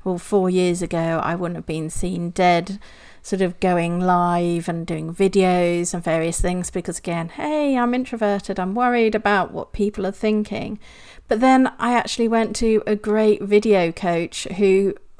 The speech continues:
coached me through it and just made me take those actions. And now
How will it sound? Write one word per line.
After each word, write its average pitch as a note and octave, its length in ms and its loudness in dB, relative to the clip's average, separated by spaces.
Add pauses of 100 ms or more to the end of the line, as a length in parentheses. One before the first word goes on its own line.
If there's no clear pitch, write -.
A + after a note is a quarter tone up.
coached - 320 -2
me C4+ 100 2
through E4 300 0
it - 240 -4
and A3+ 120 -2
just D4 200 -2
made B3+ 420 2
me G3+ 480 -2
take F#3 320 -4
those G3+ 300 2
actions. - 800 -6 (580)
And B3 200 4
now C4+ 540 4